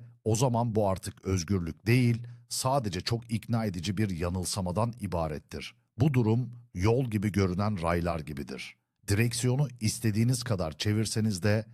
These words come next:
tren yine de belirlenmiş rotasında ilerleyecektir. Gerçek özgürlük derler, gerçek riskleri beraberinde getirir.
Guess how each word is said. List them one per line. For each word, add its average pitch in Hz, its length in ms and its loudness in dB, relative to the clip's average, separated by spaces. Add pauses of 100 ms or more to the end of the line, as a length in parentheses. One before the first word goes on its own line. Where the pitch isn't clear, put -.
(240)
tren 107 400 0 (120)
yine 92 280 0
de 78 160 -4
belirlenmiş 85 720 -2
rotasında 87 680 -4
ilerleyecektir. 78 1000 -6 (440)
Gerçek 101 420 2
özgürlük 110 680 2 (200)
derler, 95 520 0 (140)
gerçek 104 460 -2
riskleri 92 600 -4
beraberinde 82 640 -2
getirir. 71 540 -10